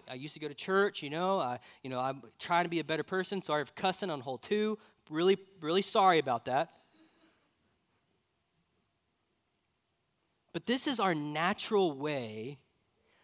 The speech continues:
of, of behaving. Constantly building our resumes. We do it with other people, and worst of all, we do it with God. We're constantly trying to build ourselves up,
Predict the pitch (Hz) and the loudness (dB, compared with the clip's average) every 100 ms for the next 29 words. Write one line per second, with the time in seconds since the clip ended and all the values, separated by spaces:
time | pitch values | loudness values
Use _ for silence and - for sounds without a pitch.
0 | _ 165 151 - _ _ - - _ _ | _ 0 0 -2 _ _ -20 -20 _ _
1 | _ _ _ _ 160 143 139 117 151 156 | _ _ _ _ -10 -8 -8 -4 -2 -2
2 | 110 - _ _ _ _ _ _ _ _ | -8 -16 _ _ _ _ _ _ _ _
3 | _ _ _ - - 214 214 247 - 247 | _ _ _ -12 -6 4 4 4 2 2
4 | 233 185 131 170 196 208 208 170 147 151 | 2 2 2 4 6 4 2 0 0 0
5 | 175 196 202 208 170 156 185 214 180 190 | -2 0 2 2 0 -2 4 4 4 0
6 | 208 214 240 220 247 226 - - 160 160 | 2 2 0 2 4 4 0 -8 -6 2
7 | 208 254 247 202 202 185 180 165 175 170 | 4 4 0 4 6 6 4 2 0 0
8 | 147 - 147 117 107 _ _ _ _ _ | -4 -8 -6 -4 -6 _ _ _ _ _
9 | _ _ _ _ _ _ _ _ 170 160 | _ _ _ _ _ _ _ _ 0 0
10 | - - 226 247 - 262 247 - 226 196 | -2 0 4 4 2 0 2 0 0 4
11 | 190 147 139 160 - - - 175 131 190 | 6 4 0 -6 -12 -10 -2 -2 6 10
12 | 220 240 240 220 - 220 180 202 156 | 12 10 8 4 4 2 4 6 6